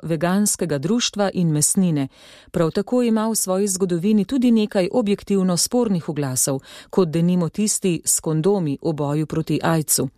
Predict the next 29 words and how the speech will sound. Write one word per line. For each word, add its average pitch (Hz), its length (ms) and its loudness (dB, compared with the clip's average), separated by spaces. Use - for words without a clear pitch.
Torej, 180 400 2
ne 190 160 2
zdrži 160 640 0
tudi 233 300 2
teza, 196 460 2
ki 196 180 -4
jo 165 120 2
zagovarjajo, 175 840 2
da 170 160 0
bi 147 260 -2
enako 190 460 4
ravnali 147 460 2
tudi 240 240 4
v 226 60 4
primeru 214 480 4
nasprotnih 180 720 0
stališč. - 720 -2
Tudi 254 200 6
tukaj 240 380 2
se 226 140 2
kaže 185 420 0
praksa 190 540 0
v 160 80 0
naši 156 320 0
državi, 180 580 2
da 165 120 0
je 151 260 0
definicija 185 760 2
nevtralnega, 190 800 2